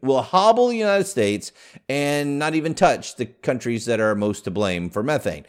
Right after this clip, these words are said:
So first of all, if you believe that methane gas is going to destroy the planet,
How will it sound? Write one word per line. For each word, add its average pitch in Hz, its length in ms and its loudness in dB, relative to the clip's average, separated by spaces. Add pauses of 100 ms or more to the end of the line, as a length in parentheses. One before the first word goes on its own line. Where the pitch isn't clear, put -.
(200)
So 156 180 0
first 190 240 2
of 175 80 -4
all, 170 160 8
if 151 100 0
you 220 140 -2
believe 170 720 0
that 117 180 0
methane 160 480 -2
gas 95 480 0 (200)
is 113 140 -6
going 147 240 -2
to 131 80 -4
destroy 143 360 0
the 131 100 2
planet, 104 600 -2